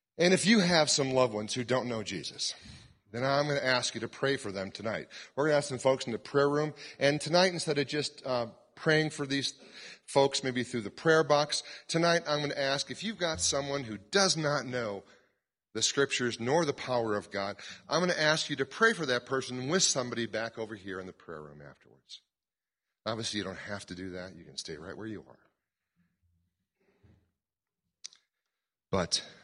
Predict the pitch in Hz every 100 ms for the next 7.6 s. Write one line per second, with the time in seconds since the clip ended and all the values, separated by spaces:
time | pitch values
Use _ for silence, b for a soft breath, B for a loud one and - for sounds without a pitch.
0 | B B 107 117 - 113 104 110 - -
1 | - b b b b b 92 90 90 90
2 | 90 87 80 82 - - - - _ _
3 | _ _ _ _ _ 110 107 95 98 95
4 | 98 87 90 - 95 95 92 90 92 98
5 | 98 101 104 110 92 90 82 85 80 85
6 | 85 80 71 - - _ _ _ _ _
7 | _ _ _ _ - B